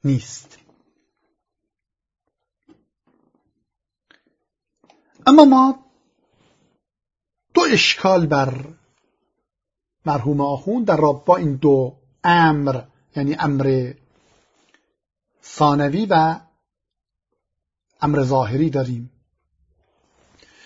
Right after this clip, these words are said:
اشکال اول اشکال مبناییه، البته از باب تذکره و الا خب اشکال مبنایی رو نباید مطرح کرد.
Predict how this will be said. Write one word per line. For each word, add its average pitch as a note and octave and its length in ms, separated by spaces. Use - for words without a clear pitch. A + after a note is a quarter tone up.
اشکال E4+ 500
اول C#4+ 540
اشکال A#3+ 320
مبناییه، D#3+ 720
البته B2 680
از C#3+ 100
باب D3 180
تذکره D3+ 720
و C3 80
الا D3 300
خب E3 240
اشکال C#3 400
مبنایی D3 380
رو G3+ 140
نباید D#3+ 440
مطرح - 400
کرد. - 380